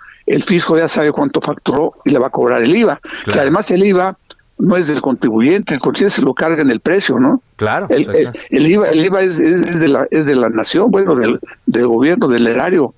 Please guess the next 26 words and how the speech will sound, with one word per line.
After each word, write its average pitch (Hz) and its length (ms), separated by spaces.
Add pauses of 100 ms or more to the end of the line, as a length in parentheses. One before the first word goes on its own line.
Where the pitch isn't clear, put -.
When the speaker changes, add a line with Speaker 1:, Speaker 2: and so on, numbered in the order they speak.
Speaker 2:
Ajá. 107 260
Speaker 1:
Entonces, 185 460 (220)
el 143 180
iva 185 400
no 180 160
tengo 165 220
por - 160
qué - 180
quedármelo. 160 640 (340)
Yo 180 160
lo, 214 160 (140)
lo 165 100
transfiero 196 580
y 165 120
lo 131 160
entero, 175 400
¿no? - 140 (300)
Ahora, - 320 (440)
tengo 185 320
derecho 208 580 (380)
a - 100
que - 140
si - 180
yo 175 140
gasto 165 360
algo 156 380